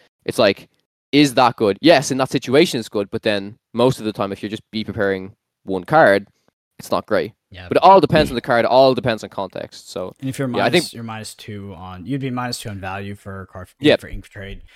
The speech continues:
Speaker 2: Um,
Speaker 1: Yes.
Speaker 2: yeah, so th-, that's, that's right. So it is contextual. Yeah, yeah. The, the core idea is, like, it's just a heuristic, right? It's like a first line of defense. It's the filter in which you evaluate all situations. It's like, how do I get more value? How do I out two for one my opponent?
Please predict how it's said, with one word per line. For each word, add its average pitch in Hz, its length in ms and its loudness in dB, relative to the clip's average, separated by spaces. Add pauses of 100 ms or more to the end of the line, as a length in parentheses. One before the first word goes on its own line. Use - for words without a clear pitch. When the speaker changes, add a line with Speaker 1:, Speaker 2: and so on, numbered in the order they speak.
(280)
Speaker 2:
Um, 120 160 -8
Speaker 1:
Yes. 107 320 -4 (420)
Speaker 2:
yeah, 247 200 0
so 180 320 -2
th-, 147 160 -14 (160)
that's, - 300 -12 (100)
that's - 180 -18
right. 95 180 -16
So 160 140 -8
it 147 100 -10
is 180 140 -6
contextual. 160 760 -8 (420)
Yeah, 160 260 0
yeah. 139 220 -6
The, 143 260 -8
the 185 140 -6
core 294 320 2
idea 135 360 0
is, 123 140 -6
like, 110 140 -10
it's 113 100 -10
just 147 160 -6
a 113 60 -10
heuristic, 95 560 -12
right? 104 160 -8
It's - 160 -12
like 117 80 -8
a 110 60 -14
first - 280 -8
line 117 140 -8
of 101 40 -12
defense. 104 300 -12
It's 104 160 -18
the 104 80 -16
filter 113 400 -12
in 98 120 -12
which 98 180 -12
you 101 100 -10
evaluate 95 480 -10
all 104 160 -10
situations. 98 720 -12
It's 85 180 -16
like, 90 200 -16
how 113 420 -8
do 98 220 -12
I 98 380 -8
get 92 160 -14
more 95 160 -16
value? 120 320 -8
How 139 160 -6
do 151 80 -6
I 127 180 -8
out - 280 -12
two 147 180 -4
for 135 140 -8
one 117 120 -6
my 107 160 -8
opponent? 151 460 -6